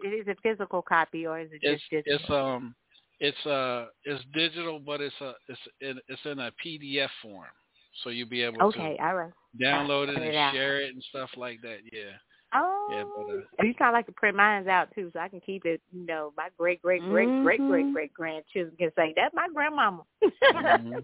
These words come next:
Speaker 1: <laughs>
Speaker 3: That's
Speaker 1: See, that
Speaker 3: right.
Speaker 1: was her. That was her. Yes,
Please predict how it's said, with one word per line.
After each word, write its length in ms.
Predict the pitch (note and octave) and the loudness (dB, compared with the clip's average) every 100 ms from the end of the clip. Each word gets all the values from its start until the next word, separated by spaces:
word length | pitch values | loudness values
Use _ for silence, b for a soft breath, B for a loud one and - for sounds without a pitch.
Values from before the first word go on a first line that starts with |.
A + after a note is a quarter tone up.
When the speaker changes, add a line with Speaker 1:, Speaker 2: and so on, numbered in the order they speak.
| - A4+ | -10 -16
Speaker 1:
<laughs> 280 | - G4 - | -14 -12 -4
Speaker 3:
That's 340 | F#3+ B3+ C#4+ - | -2 -2 -4 -6
Speaker 1:
See, 140 | E4+ D#4+ | -4 0
that 120 | C#4 | 0
Speaker 3:
right. 60 | G4 | 0
Speaker 1:
was 80 | E4 | -2
her. 640 | F4 D#4 B3+ C#4+ - C4 G3+ | -2 -2 -6 -12 -20 -14 -2
That 220 | B3 F#4 | 0 2
was 120 | D4+ C#4 | 0 0
her. 320 | F4 D4 G3+ - | 2 2 0 -6
Yes, 480 | G#3 G3 F#3 D#3+ | -10 -6 -4 -6